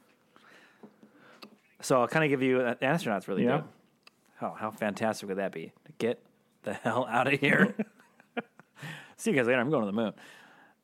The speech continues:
Speaker 1: Uh, what do you wanna be when you grow up? He said, "One of those, the leader of the guy that builds the houses." So what he's referring to is he's been watching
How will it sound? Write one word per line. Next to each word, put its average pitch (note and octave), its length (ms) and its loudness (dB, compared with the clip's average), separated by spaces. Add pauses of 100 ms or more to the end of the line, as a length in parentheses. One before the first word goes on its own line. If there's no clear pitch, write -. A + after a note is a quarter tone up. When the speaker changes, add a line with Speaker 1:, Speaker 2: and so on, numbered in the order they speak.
Speaker 1:
Uh, A#2 360 2 (640)
what A#2+ 200 -2
do D3+ 60 4
you D3+ 60 4
wanna C#3 160 0
be B2+ 80 2
when B2+ 80 0
you A#2 80 -2
grow A2+ 140 2
up? G#2+ 120 -4
He C#3+ 140 -8
said, A#2+ 480 2 (520)
"One A#2 320 0
of C#3 80 -2
those, A2+ 220 0 (140)
the B2 120 2
leader C#3 400 2
of A#2+ 180 0
the A2+ 120 0
guy A#2 400 0
that G#2+ 240 -6
builds A2+ 340 -2
the G#2 140 -4
houses." F#2+ 680 -10 (500)
So A2+ 220 -2
what C3 120 4
he's C#3+ 100 -2
referring B2+ 420 2
to G#2+ 200 -2
is G2+ 400 -4 (640)
he's B2 200 0
been A#2+ 180 -2
watching G#2+ 720 -2